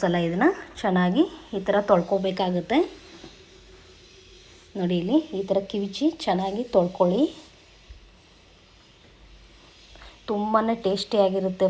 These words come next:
ಫ್ರೆಂಡ್ಸ್ ಇದು. ಇವಾಗ ನಾನು ತೊಳ್ಕೊಂಬಂದಾಗಿದೆ. ಇದಕ್ಕೆ ನಾನು ಎರಡು ಗ್ಲಾಸಷ್ಟು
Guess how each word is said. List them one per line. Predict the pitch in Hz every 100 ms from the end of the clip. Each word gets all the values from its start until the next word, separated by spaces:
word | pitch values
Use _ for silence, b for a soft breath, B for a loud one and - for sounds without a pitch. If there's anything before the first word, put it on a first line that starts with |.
| 185
ಫ್ರೆಂಡ್ಸ್ | 185 180 180
ಇದು. | 170 233 320 B B B
ಇವಾಗ | 202 202 202
ನಾನು | 196 190
ತೊಳ್ಕೊಂಬಂದಾಗಿದೆ. | 190 190 208 196 196 180 196 202 175 233 330 B B B -
ಇದಕ್ಕೆ | 202 202 214
ನಾನು | 196 226 349 - 226
ಎರಡು | 190 202
ಗ್ಲಾಸಷ್ಟು | 208 208 208 208 -